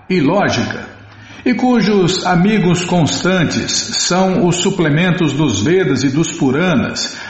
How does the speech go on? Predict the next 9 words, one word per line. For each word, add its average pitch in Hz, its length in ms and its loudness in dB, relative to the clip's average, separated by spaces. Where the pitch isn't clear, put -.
decorados 180 880 0
com 175 320 2
a 160 140 -2
conclusão 175 600 2
final 156 440 2
de 135 260 0
toda 185 260 2
a - 20 2
educação, 151 880 -2